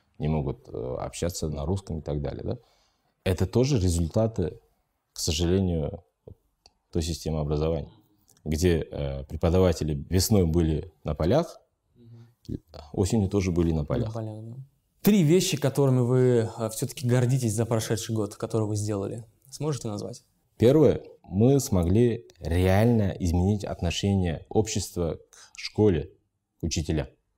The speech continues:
Speaker 1: Элементарно, вы тоже как бы специалист в сфере, а, социальных сетей, медиа, да? Вот если вы сравните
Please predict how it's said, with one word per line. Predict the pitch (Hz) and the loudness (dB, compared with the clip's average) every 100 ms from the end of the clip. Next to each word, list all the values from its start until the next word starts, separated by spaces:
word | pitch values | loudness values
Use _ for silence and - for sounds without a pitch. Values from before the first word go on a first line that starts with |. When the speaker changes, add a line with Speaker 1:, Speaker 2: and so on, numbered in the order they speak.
| _ | _
Speaker 1:
Элементарно, | - 139 165 170 135 90 76 | 0 2 2 0 2 2 0
вы | 85 | -2
тоже | 113 113 98 82 | 0 2 2 -2
как | 78 76 | -2 -4
бы | 76 78 73 | -2 0 -2
специалист | - 80 87 82 80 | -4 -4 -2 -2 -4
в | - | -8
сфере, | - 82 78 - _ _ _ _ _ _ - | -6 -4 -4 -8 _ _ _ _ _ _ -8
а, | 131 123 | -6 -6
социальных | - - 90 101 90 | -8 -4 0 2 0
сетей, | 90 78 78 | -4 -2 -2
медиа, | 76 87 80 71 | 0 -2 -2 -2
да? | 87 147 - _ _ _ _ _ | -4 -6 -12 _ _ _ _ _
Вот | - 76 | -4 -2
если | 90 104 - | 0 2 2
вы | 104 110 104 | 4 4 2
сравните | - 98 98 117 117 113 95 82 | 2 2 4 4 2 2 2 0